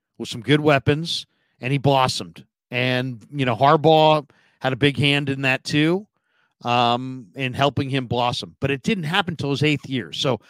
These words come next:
I know everybody wants to rush to the end of the story and be like, "You know what? Purdy's a stud now, and Lance is a bust," and, you know, throwing dirt on Trey's, uh,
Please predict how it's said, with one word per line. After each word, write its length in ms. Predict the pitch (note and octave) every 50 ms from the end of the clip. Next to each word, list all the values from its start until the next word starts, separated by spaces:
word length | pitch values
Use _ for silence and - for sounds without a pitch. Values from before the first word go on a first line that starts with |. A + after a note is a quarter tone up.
| _ _ _ _ _ -
I 60 | D3+
know 200 | D#3+ F3 G#3 A3
everybody 400 | A3 G#3+ G3+ G#3+ F3 F#3+ F3+ F3+
wants 360 | E3+ E3 E3 E3 E3 - - -
to 100 | - C#3 A2+ - -
rush 360 | C#3 C3 E3 E3 E3+ - -
to 100 | - E3+
the 160 | D3 D3 D3+
end 120 | D3+ D#3
of 60 | D3+ C#3
the 80 | C#3
story 260 | - - - D3+ D3
and 80 | D3 C#3
be 60 | C#3+
like, 200 | D3+ D3 C3+ - _ _ _ _ _ _ -
"You 100 | A3+ C4
know 100 | C#4 C4+
what? 220 | C4 C4 C4 B3+ - - - _ _ _ _ _ _ _ _
Purdy's 340 | - A#3+ C4+ C#4 C#4 A#3+ F#3+
a 60 | A#3
stud 400 | - - - B3+ A#3+ A#3+ A#3+ G#3+
now, 380 | G3+ G#3+ G3+ G3 F#3+ F#3 F3 F3
and 380 | E3+ E3+ E3 D#3 D3+ D3+ C#3 C3+
Lance 440 | E3 E3 E3+ F#3+ A#3 C4 B3+ G3 -
is 100 | G3 G3
a 40 |
bust," 520 | F#3 D3 G#3 A3 G#3+ F#3+ D#3+ C3 - - -
and, 320 | D#3 D3 C#3+ C#3 C#3 C#3
you 80 | C#3+ D3+
know, 300 | D3+ D3 C#3+ C#3+ C#3 B2 A#2 -
throwing 360 | - - F3+ G3 G3 F3+ D3+
dirt 280 | A#2+ - E3+ F3 F#3 F3
on 260 | E3+ D#3 D3 C#3+ B2+ -
Trey's, 560 | - - E3 D#3 D#3 D3+ C#3+ B2+ - - - D3+
uh, 420 | D3 C#3 C3+ C3+ C3 B2+ B2+ B2+